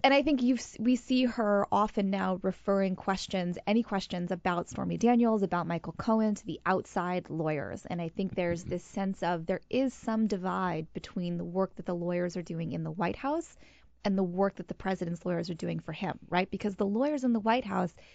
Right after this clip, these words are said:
Speaker 1: Trump is their client, but their client is ultimately the president of the United States and his office. And their interests in defending that office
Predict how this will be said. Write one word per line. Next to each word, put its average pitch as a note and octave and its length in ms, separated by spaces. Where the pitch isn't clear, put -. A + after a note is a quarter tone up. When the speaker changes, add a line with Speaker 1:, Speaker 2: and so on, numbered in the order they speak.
Speaker 1:
Trump C#4+ 240
is D#4 120
their B3 120
client, A#3+ 640
but G#3 160
their F#3+ 100
client C4 400
is G3+ 140
ultimately G3+ 560
the F#3 100
president G3+ 540
of F3+ 80
the F3+ 80
United F3 320
States A#3+ 300
and G3 80
his G3 140
office. - 460
And F#3 180
their G#3+ 240
interests F#3+ 600
in F3 180
defending C4+ 480
that F#3+ 180
office F3+ 500